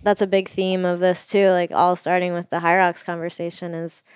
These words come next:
question your own doubts, question your own thoughts. Like, I, there's a lot of things that I'm doing now that I would have never done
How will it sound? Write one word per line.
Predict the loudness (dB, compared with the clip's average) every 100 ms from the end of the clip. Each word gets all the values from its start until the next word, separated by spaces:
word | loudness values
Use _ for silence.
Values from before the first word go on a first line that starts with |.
| _ _ _ _ _ _
question | 4 4 6 2 2 4
your | 4
own | 4 4
doubts, | 6 6 6 -2
question | -4 -2 -2 -2
your | 0 0
own | 0 -2 -4 -10 -18 _
thoughts. | 2 4 2 -2
Like, | -4 0
I, | 2 2 0
there's | -2 0
a | 0
lot | 4 4
of | 4
things | 0 0 0 -2
that | 0 -2 -6 _ _ _ _ _ 0
I'm | 2
doing | 6 6 6
now | 2 2 2
that | 2
I | 0
would |
have | -2
never | 0 -2 0
done | -2 -2 -2 -4 -8